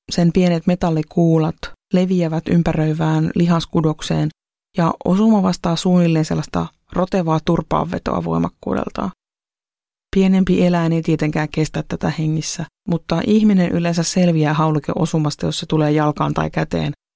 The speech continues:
varsinkin jos osuma tulee kauempaa. Jörania ammuttiin suunnilleen puolen metrin päästä suoraan päähän,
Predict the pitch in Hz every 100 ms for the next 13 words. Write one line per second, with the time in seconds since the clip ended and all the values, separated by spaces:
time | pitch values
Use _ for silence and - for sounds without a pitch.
0 | _ _ - 165 175 151 147 175 165 165
1 | 147 175 180 180 143 139 160 180 180 -
2 | _ _ _ _ _ _ _ 190 202 214
3 | 214 202 190 180 175 - 180 190 180 175
4 | 170 165 165 147 139 151 - 170 147 -
5 | - 180 170 170 170 156 - - 160 175